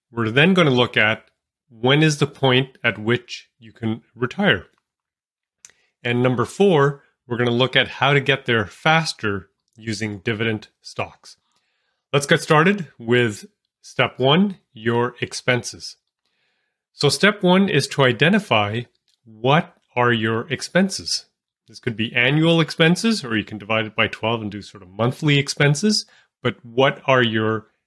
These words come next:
total household expenses? So you wanna add up all of the expenses. In this example, we'll go per year. So for the entire year, this would include housing, food,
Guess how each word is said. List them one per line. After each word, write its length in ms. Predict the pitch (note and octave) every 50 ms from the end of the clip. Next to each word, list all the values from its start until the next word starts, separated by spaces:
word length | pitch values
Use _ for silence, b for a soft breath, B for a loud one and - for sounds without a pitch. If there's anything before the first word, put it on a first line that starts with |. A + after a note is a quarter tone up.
| _ _ _ _ _ _ _ _
total 640 | - - C#3 C3+ C#3 C3+ C#3+ C#3 C3+ C3+ - _ _ _ _ _ _ _ _ _ _ _ _ -
household 640 | - B2+ B2+ A#2 - - - A#2+ A2+ A2 A2 G2+ - _ _ _ _ _
expenses? 640 | - - - - A2+ G2+ F#2 - - F2 D#2+ - - _ _ _ _ _ _ _ _ _ _
So 60 | _ -
you 100 | A#2+ A2+
wanna 220 | A#2 A2 A2+ -
add 200 | - B2 C3+ C#3+
up 180 | D3 C#3+ - _ _ _ _ -
all 220 | B2+ C3+ D3+ F3
of 80 | F#3 F3
the 80 | F#3+
expenses. 680 | F3 - - - C#3 B2+ - - D#3 E3+ E3+ - - - _ _ _
In 80 | A#2+ A#2+
this 160 | C3 C3+ -
example, 480 | C#3+ A#2 C3 C3 C3 C3+ - D#3 C#3+ B2
we'll 100 | A2+ G2
go 300 | G#2 A#2+ A#2 G#2+ - _ _ _
per 220 | _ - C3+ A#2+ A#2
year. 320 | G#2+ G#2 G#2 A2+ C#3 F3
So 220 | - - - G#2
for 160 | - - A2 G#2
the 160 | A2 G#2+ G#2+
entire 400 | F#2+ - - B2+ C3+ C#3 C3+ A#2+
year, 420 | G#2+ G2+ G#2 G#2 A2 C3+ E3 b b b b b b b b b
this 180 | - D3+ D#3+ -
would 120 | G3+ G#3
include 520 | G3+ F3 D3+ - - D#3+ D#3 D3 - - - _ _ _ _
housing, 640 | _ - A#2 A2+ A#2 B2+ B2 - C#3+ C#3 C3 C#3 C3
food, 720 | - _ _ _ - - B2+ B2 B2 B2+ C3 C3 B2